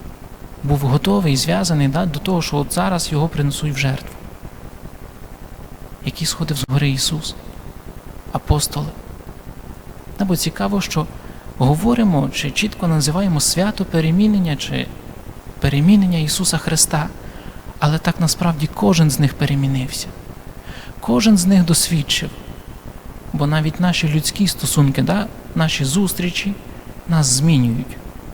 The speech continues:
То наскільки сильніша, більша зміна,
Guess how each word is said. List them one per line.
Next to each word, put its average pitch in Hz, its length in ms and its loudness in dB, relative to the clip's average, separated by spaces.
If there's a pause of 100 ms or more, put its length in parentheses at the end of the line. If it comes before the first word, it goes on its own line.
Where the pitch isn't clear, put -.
(920)
То 147 100 0
наскільки 160 580 0
сильніша, 160 600 4
більша 160 400 2
зміна, 180 440 4